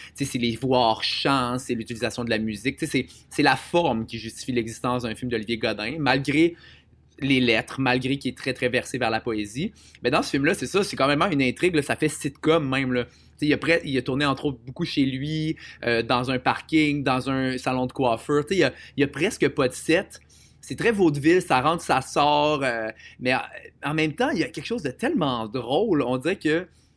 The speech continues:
c'est, il, il s'est comme abandonné à un certain, euh, à, à la légèreté. Il a comme, il a assumé la légèreté. Puis je me suis surpris à me dire, « Ah, wow, on dirait que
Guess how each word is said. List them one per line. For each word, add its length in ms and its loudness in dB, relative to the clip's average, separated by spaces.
c'est, 180 -6
il, 280 -10
il 100 -8
s'est 140 -2
comme 200 0
abandonné 800 2
à 120 -2
un 100 -4
certain, 420 -6
euh, 400 -4
à, 640 -8
à 40 -2
la 100 2
légèreté. 680 -2
Il 80 0
a 20 0
comme, 180 -2
il 100 4
a 100 0
assumé 580 -2
la 140 0
légèreté. 720 -2
Puis 160 -6
je 160 -6
me 80 0
suis 160 -10
surpris 240 -2
à 80 -2
me 80 -4
dire, « 240 -2
Ah, 160 2
wow, 400 2
on 80 -6
dirait 240 -4
que 280 0